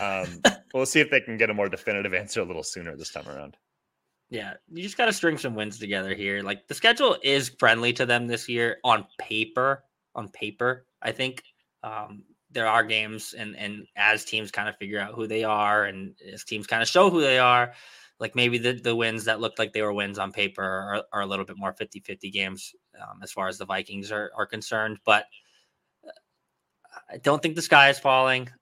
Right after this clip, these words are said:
Speaker 2: I think they're gonna be okay. I still think they're gonna win ten games. But if they lose on Sunday, I will be concerned. I
Speaker 1: I
Speaker 2: will
Speaker 1: will
Speaker 2: be
Speaker 1: s-,
Speaker 2: very concerned.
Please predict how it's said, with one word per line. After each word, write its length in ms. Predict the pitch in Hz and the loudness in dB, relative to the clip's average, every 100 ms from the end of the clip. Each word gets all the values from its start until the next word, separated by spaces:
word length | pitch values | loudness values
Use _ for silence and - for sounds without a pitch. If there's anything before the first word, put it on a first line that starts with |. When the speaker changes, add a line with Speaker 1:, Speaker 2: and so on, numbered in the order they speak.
| _ | _
Speaker 2:
I 60 | |
think 220 | - 110 | -12 -8
they're 140 | 117 123 | -2 -2
gonna 180 | 127 123 | 0 0
be 160 | 127 | 4
okay. 640 | 127 123 120 117 113 113 - _ _ _ _ - | 4 4 6 6 6 2 -4 _ _ _ _ 4
I 200 | 101 113 | 6 6
still 240 | - 131 | 4 -2
think 180 | 123 127 | -2 0
they're 100 | 127 | 0
gonna 120 | 127 120 | 0 0
win 140 | 120 | -2
ten 240 | 120 120 113 | 0 -2 -2
games. 600 | 107 107 104 104 98 - _ _ _ _ _ _ _ _ _ _ _ _ _ _ _ _ _ | -2 -2 -2 -6 -14 -18 _ _ _ _ _ _ _ _ _ _ _ _ _ _ _ _ _
But 260 | 156 127 - - - | 10 10 8 -6 -8
if 140 | 123 | -6
they 160 | - 117 | 0 0
lose 360 | 107 120 117 110 | 2 2 0 0
on 240 | 113 110 | -2 -2
Sunday, 420 | - 110 104 104 | -2 -2 2 0
I 220 | 101 98 | 4 2
will 240 | 95 95 92 | 2 -2 -6
be 160 | 98 | -12
concerned. 640 | 95 92 92 - 92 - - _ _ _ _ _ _ _ | -14 -14 -10 -10 -12 -16 -20 _ _ _ _ _ _ _
I 100 | 104 | 2
Speaker 1:
I 20 | 98 | 4
Speaker 2:
will 80 | 175 | 4
Speaker 1:
will 40 | |
Speaker 2:
be 60 | 214 | 2
Speaker 1:
s-, 60 | 127 | 4
Speaker 2:
very 260 | - 185 | 8 8
concerned. 580 | 170 156 139 113 95 - | 8 6 6 0 0 -10